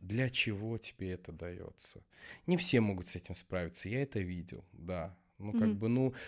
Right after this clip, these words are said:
Speaker 1: а тут момент такой, чт-, э, еще, что не каждый может этой профессией заниматься.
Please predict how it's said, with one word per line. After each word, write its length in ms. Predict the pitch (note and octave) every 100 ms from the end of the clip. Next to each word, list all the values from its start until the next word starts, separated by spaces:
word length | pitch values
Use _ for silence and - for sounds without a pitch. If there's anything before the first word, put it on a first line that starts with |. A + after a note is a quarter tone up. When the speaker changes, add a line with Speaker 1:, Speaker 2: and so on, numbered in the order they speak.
| -
Speaker 1:
а 100 | A2
тут 220 | A2 C#3+
момент 260 | D3+ D3 C#3+
такой, 400 | C#3+ - C#3 C3
чт-, 300 | A#2+ - -
э, 240 | - A2+ A2
еще, 340 | D#2 - - A#2+
что 400 | - - A2+ A2
не 100 | A#2 A2+
каждый 240 | B2 A#2
может 260 | A#2 A2+ -
этой 160 | A2+
профессией 460 | A2+ A#2 - A#2 A#2
заниматься. 580 | A2 B2+ C3+ - -